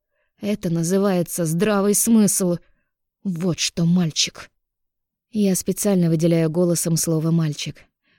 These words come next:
и мои губы кривятся в циничной усмешке. "Это было веселое приключение, полезное для здоровья, особенно в моем-то возрасте, а теперь оно закончилось.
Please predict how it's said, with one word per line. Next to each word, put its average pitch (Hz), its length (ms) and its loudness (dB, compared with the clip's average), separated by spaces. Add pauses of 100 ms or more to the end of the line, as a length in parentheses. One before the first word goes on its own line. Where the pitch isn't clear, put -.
(100)
и 185 120 -4
мои 170 240 2
губы 170 320 0
кривятся 170 540 -2
в - 60 -14
циничной 170 520 0
усмешке. 170 600 -2 (1000)
"Это 185 300 -2
было 180 280 2
веселое 170 540 2
приключение, 175 800 -2 (220)
полезное 180 480 2
для 175 160 2
здоровья, 165 580 0 (240)
особенно 185 500 2
в 185 40 6
моем-то 190 420 4
возрасте, 170 560 -4 (300)
а 160 120 -8
теперь 190 420 -2
оно 170 200 2
закончилось. 170 840 -2